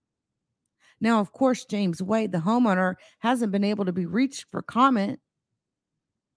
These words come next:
Reports also say that investigators with the highway patrol asked the homeowner about the alleged conversation with the witness.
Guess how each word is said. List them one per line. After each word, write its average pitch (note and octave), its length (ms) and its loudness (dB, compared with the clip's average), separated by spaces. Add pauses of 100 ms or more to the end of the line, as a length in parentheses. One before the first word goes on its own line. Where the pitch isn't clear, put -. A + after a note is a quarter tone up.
(1300)
Reports C4 580 0
also A3 360 0
say G3 240 -2
that F#3 180 -2
investigators F3+ 800 -4
with E3+ 120 -4
the E3+ 80 -6
highway E3+ 340 0
patrol - 540 -4
asked A#3+ 380 -2
the F3 100 -4
homeowner D#3+ 520 0 (240)
about - 440 -2
the G#3 120 0
alleged E3 480 0
conversation G3+ 840 2
with D#3+ 140 -2
the C3+ 100 -4
witness. - 600 -10